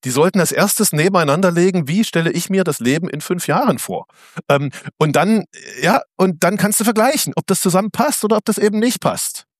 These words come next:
Ja? Ähm, insofern, das ist, das ist das aller-, das aller-, allererste. Ähm, also was heißt das allererste? Als erstes,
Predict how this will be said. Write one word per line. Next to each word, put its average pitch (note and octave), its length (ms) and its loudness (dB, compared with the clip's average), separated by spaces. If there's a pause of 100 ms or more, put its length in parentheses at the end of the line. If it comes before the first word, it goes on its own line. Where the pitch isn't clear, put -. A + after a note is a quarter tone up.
Ja? D3+ 160 2 (380)
Ähm, D#3+ 260 0
insofern, F#3 440 2 (340)
das F3+ 300 0
ist, F#3 200 0
das E3+ 100 2
ist F3 100 0
das F3+ 120 0
aller-, D#3+ 200 2 (280)
das - 160 -2
aller-, G#3+ 240 2
allererste. E3 580 0 (340)
Ähm, B2+ 220 0 (140)
also - 180 -6
was - 140 -4
heißt - 140 -4
das F#2 100 -8
allererste? G#2 420 2
Als F#2+ 120 -2
erstes, A#2+ 380 -2